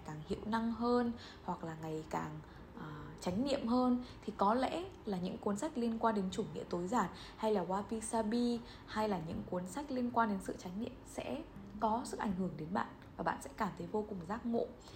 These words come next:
khi mà, à, nó đi cùng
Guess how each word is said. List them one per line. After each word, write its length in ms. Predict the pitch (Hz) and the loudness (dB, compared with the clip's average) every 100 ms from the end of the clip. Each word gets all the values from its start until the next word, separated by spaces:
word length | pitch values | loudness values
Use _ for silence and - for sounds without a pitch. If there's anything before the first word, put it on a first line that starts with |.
| - - | -14 -8
khi 340 | - 269 269 - - - | 0 0 0 -6 -12 -4
mà, 320 | 180 165 160 - - - - - | -2 0 -2 -8 -14 -14 -14 -10
à, 260 | - 165 165 | -8 -6 0
nó 120 | 185 190 | 4 6
đi 240 | 294 294 | 6 6
cùng 240 | 254 208 | 6 4